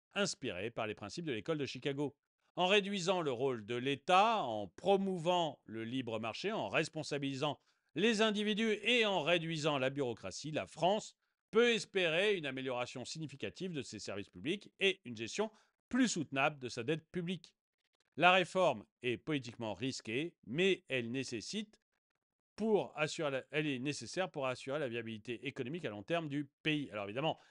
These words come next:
c'est pas tous les services publics. La police, par exemple, c'est très difficile de, d'aller la privatiser. Donc la police, ça se privatise pas. La justice, ça se privatise pas. Mais la plupart des autres, c'est-à-dire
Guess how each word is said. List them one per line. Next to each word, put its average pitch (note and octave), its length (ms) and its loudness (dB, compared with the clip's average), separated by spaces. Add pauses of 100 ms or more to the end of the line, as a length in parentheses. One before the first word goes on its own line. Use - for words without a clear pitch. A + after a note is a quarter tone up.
(120)
c'est - 280 -10
pas F#3 160 10
tous F3+ 120 -2
les D3 80 2
services C#3+ 260 0
publics. G#3+ 300 -6
La C3+ 100 -4
police, F#3 400 -8
par G#2 200 -12
exemple, D#3+ 340 -6
c'est - 180 -12
très F3+ 240 0
difficile E3+ 540 -6 (300)
de, D3+ 380 0
d'aller C#3+ 280 0
la D3+ 100 0
privatiser. C#3+ 600 -6
Donc F#2+ 200 -12
la G#2 80 -6
police, E3 280 -4
ça G#2+ 140 -4
se A2+ 100 -6
privatise A2+ 480 -4
pas. E3 140 2
La G#2+ 100 0
justice, A2+ 460 -8 (380)
ça - 260 4
se E3+ 120 -2
privatise C3+ 520 -4
pas. D#3+ 300 0
Mais D#3+ 380 -2 (1040)
la D3+ 120 -6
plupart D#3+ 580 2
des G2+ 220 -4
autres, F#3 260 2 (260)
c'est-à-dire C3+ 260 -2